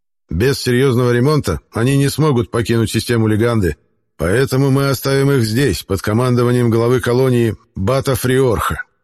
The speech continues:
Своими силами осуществить ремонт кораблей колония не сможет. Но если вы окажете брату Фриорху помощь в этом вопросе, то после устранения повреждений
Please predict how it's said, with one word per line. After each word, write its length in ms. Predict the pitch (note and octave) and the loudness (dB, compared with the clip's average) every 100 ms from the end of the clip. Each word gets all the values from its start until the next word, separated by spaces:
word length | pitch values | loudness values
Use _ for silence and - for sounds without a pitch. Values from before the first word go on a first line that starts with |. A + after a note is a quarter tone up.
| _ _ _ _ _ _ | _ _ _ _ _ _
Своими 480 | - G2 A#2 C#3 C#3+ | -6 -2 0 0 0
силами 440 | - D3+ D#3 D3 | 0 2 2 2
осуществить 680 | C#3+ - B2+ C#3 - D3 C#3 | 0 -2 -2 -2 -2 -2 0
ремонт 360 | C3+ C#3 C3+ | 0 0 0
кораблей 400 | - B2+ B2+ C3+ | -2 0 0 0
колония 440 | A#2+ B2 C3 B2 A#2 | 0 0 0 0 0
не 100 | A2+ | 0
сможет. 480 | - B2+ E2+ - _ _ _ _ _ _ | 0 -2 -2 -6 _ _ _ _ _ _
Но 140 | F2 | -2
если 300 | A2 C3+ - | 0 0 0
вы 140 | A#2+ A#2 | 0 0
окажете 460 | A2+ B2 A#2+ A2+ | 0 0 0 0
брату 360 | G#2 A2 C3 A2+ | 0 0 0 -2
Фриорху 520 | - A2 C3+ A2+ - | -2 0 0 0 -2
помощь 380 | - C#3+ D#3+ - | -2 0 0 0
в 40 | |
этом 220 | C3 A#2 A2+ | -2 0 0
вопросе, 480 | A2+ A2+ F#2+ - - _ _ _ | 0 -2 -2 -6 -16 _ _ _
то 260 | - B2+ C#3+ | -4 0 0
после 400 | C3+ D3 - C#3+ | 0 -2 0 0
устранения 680 | C3+ A#2+ B2 B2+ D3 C#3 C3 | 0 0 0 0 2 0 0
повреждений 800 | B2+ A#2+ A2 G#2+ D#3+ C3 D#2 | 0 0 0 0 0 0 -2